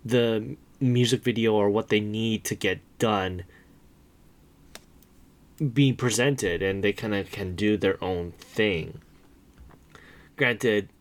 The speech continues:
you know, sometimes that's not for everyone, and this style is something that probably isn't for us,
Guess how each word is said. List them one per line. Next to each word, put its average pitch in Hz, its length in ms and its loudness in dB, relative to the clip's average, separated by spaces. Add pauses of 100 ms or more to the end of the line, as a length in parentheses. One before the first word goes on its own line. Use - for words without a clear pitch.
you 127 140 -2
know, 104 160 0
sometimes 101 480 -2
that's 87 240 -6
not 92 160 -4
for 98 160 0
everyone, 143 560 4 (440)
and 101 380 0 (340)
this 117 240 0
style 104 640 0
is 139 300 4
something 139 460 0
that 113 220 0
probably 107 440 0
isn't 113 300 0
for 98 300 0
us, 95 520 -2